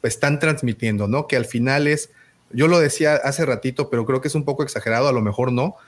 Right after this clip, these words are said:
pero es esa decadencia que tienen, eh, o que, que, que somos testigos en, de, en el, en los, en, bueno, en el desarrollo del capítulo, y utilizar esos tonos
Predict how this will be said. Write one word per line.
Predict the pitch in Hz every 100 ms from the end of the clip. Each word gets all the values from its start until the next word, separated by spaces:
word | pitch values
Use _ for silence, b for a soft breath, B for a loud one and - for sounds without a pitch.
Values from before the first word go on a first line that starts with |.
| B _ -
pero | 160 120 117 -
es | 123 131 - -
esa | 147 139 165
decadencia | 143 135 113 113 131 - 156 151 147
que | -
tienen, | 117 123 123 135 139 131 110 110
eh, | 113 104 101 104
o | 101
que, | 110 - _ -
que, | 110
que | - 101
somos | 127 143 147 -
testigos | 107 - - 120 131 143 135
en, | 120 104 101 b b b _
de, | 107 101 98 98 - - - _ -
en | 98
el, | 95 95 -
en | 98
los, | 98 98 - -
en, | 101 90
bueno, | 120 110 -
en | 110
el | 104
desarrollo | 104 110 110 135
del | 127 101
capítulo, | - 110 101 123 165 B B B B -
y | 123
utilizar | 117 123 117 151 151
esos | 170 - 165 - - _ _ _
tonos | 147 156 160 156 156 156 -